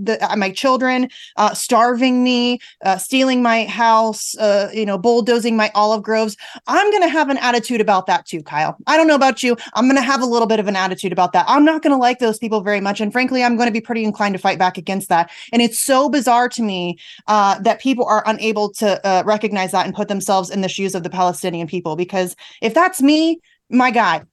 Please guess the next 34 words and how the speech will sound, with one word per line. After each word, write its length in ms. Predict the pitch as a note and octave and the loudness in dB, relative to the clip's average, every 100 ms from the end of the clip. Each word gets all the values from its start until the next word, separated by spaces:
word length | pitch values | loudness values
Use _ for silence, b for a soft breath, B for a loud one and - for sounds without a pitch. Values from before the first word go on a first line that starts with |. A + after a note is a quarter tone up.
| - | -4
I'm 240 | A#3+ C4 C4 | 0 2 4
not 320 | B3 A#3 G#3 | 4 2 -2
gonna 220 | A#3 A3 | -4 -4
be 420 | G#3+ G#3 G3 - | -4 -4 -4 -4
nice 300 | G3 F3 F#3 | -2 -2 -2
about 240 | F3 D#3 E3+ | -2 0 -2
it. 80 | - | 0
And 120 | A3 | 0
I 80 | A#3+ | 2
don't 200 | C#4 B3 | 2 0
think 140 | C4 | -2
most 240 | A#3 A#3 A3+ | 0 -2 -2
people 240 | G3+ F3 | -6 -4
would. 240 | F3+ E3 | -2 -2
I 160 | D3+ G3+ | -2 -2
think 260 | A3+ G#3+ G#3 | 0 -2 0
that, 260 | G#3+ G3 | -2 0
uh, 260 | G3+ F3+ F3+ F#3 | 2 2 2 0
uh, 120 | F#3 | -2
most 280 | G#3 A#3+ A#3+ | 0 0 0
people 220 | A#3 G3 | -2 0
would 140 | F3+ F3+ | -2 -2
fight 240 | G3+ F#3+ | -2 -2
back, 320 | E3+ D3 D3+ | -2 -2 -4
especially, 760 | G#3 - A3 A3 A#3 G#3+ G3 F#3+ B B | -8 -4 -2 0 0 -2 -2 -8 B B
uh, 240 | G3+ F#3+ F#3+ | 0 0 0
if 140 | G3 | -4
you 120 | G3+ | -2
are 80 | G3+ | -2
somebody 380 | G#3 G3+ G3+ F#3 | -2 -2 -2 -2
who 120 | F#3+ | -2
has 200 | G3 F3 | -2 -2
lived 200 | G3 F3+ | -4 -2
there, 300 | F#3+ F3+ | -2 -2